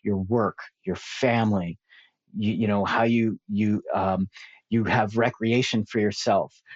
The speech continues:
how you take care of yourself physically, your finances, all these things are all connected in a web.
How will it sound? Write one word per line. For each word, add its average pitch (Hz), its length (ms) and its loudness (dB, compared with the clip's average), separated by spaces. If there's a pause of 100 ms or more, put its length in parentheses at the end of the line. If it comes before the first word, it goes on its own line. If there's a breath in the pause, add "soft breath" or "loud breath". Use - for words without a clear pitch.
(100)
how - 140 0
you 120 120 2
take 127 240 -2
care 135 180 2
of 120 80 0
yourself 117 340 0
physically, 107 680 -2
your 107 120 -2
finances, 123 720 0
all - 180 2
these 247 180 -2
things 214 200 2
are 185 80 4
all 185 80 4
connected 117 540 -2
in 110 140 0
a 98 60 2
web. 87 380 0